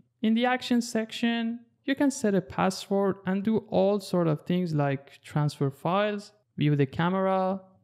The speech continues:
use T C P tunnels, switch control sites, or take screenshot. It's super useful. After each session, you can mark the device as a favorite or create an account to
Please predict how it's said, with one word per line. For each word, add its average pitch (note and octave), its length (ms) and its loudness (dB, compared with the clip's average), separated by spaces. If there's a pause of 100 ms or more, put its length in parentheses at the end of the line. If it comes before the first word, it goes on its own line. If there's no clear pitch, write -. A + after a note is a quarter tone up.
use G3+ 240 0
T - 160 0
C E3+ 140 0
P D#3 120 -2
tunnels, F#3+ 580 0 (260)
switch - 320 -2
control E3+ 320 4
sites, G3 560 0 (260)
or C4+ 80 4
take C4+ 280 2
screenshot. - 680 0 (400)
It's C4 220 -2
super A3 400 0
useful. - 640 0 (520)
After C4 360 2
each A3 200 0
session, A3 720 0
you B3 120 0
can C4+ 160 2
mark A#3+ 260 2
the F3+ 80 -4
device F#3 560 0
as C#3+ 180 0
a C#3 80 0
favorite E3 840 2
or G#3+ 140 0
create A#3+ 440 0
an A3+ 160 4
account F#3+ 460 0
to D#3 220 -4